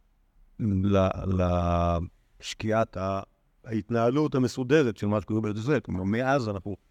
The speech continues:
שוב, יש פה, יש פה אנשים, יש פה, בארץ ישראל היו יהודים כל הזמן, כל ההיסטוריה.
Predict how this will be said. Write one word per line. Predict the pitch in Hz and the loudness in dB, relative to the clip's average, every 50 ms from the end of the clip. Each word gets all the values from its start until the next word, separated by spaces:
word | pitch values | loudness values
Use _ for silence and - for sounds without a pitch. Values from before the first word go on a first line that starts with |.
| _ _ - | _ _ -2
שוב, | 151 113 | 0 0
יש | 98 113 117 | 0 -2 -4
פה, | - - 147 131 131 - _ _ _ _ | -2 -2 0 0 -2 -4 _ _ _ _
יש | - 117 | -8 -4
פה | - 143 135 | 0 0 0
אנשים, | 117 113 - - 107 90 71 - _ _ - | 0 0 -4 -4 -4 -6 -6 -8 _ _ -8
יש | - - | -8 -8
פה, | - - 117 107 58 - | -4 -4 -4 -4 -4 -8
בארץ | 104 104 - 127 151 151 139 | -6 -4 0 0 0 0 0
ישראל | - - 127 131 | -2 -4 -2 0
היו | 120 117 120 | 0 2 2
יהודים | 123 117 107 101 98 117 120 120 - _ _ _ _ _ _ | 2 2 0 2 2 2 0 0 -2 _ _ _ _ _ _
כל | _ - 110 113 | _ 0 0 0
הזמן, | 98 82 76 - _ | 0 0 -6 -10 _
כל | - 110 110 | -2 -2 -2
ההיסטוריה. | 104 - - 95 87 - | -2 -2 -6 -10 -10 -12